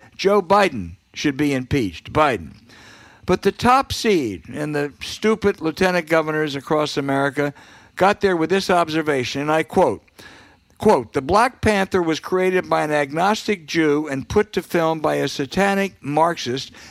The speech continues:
and was only created to pull the shekels out of your sh-, uh, out of your Schwartzy pockets." That was North Carolina's Mark Robinson. So, okay, you War Room listeners, cast your ballots for the stupid lieutenant governor of the year.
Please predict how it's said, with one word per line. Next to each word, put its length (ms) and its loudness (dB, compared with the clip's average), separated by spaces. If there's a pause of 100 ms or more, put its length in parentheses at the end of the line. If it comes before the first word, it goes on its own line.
and 120 -2
was 120 0
only 320 0
created 500 0
to 280 -4
pull 260 2
the 140 -2
shekels 640 0 (300)
out 240 0
of 140 -4
your 300 0 (160)
sh-, 260 -12
uh, 200 -2
out 220 2
of 120 0
your 140 -4
Schwartzy 640 0
pockets." 480 -2 (400)
That 300 2
was 220 0
North 380 0
Carolina's 800 0
Mark 400 0
Robinson. 680 -2 (280)
So, 220 2
okay, 420 2
you 180 0
War 300 2
Room 240 0
listeners, 460 -2
cast 400 0
your 120 2
ballots 400 2
for 140 -2
the 140 -2
stupid 500 -2
lieutenant 480 -2
governor 460 -2
of 100 -6
the 80 -6
year. 320 -4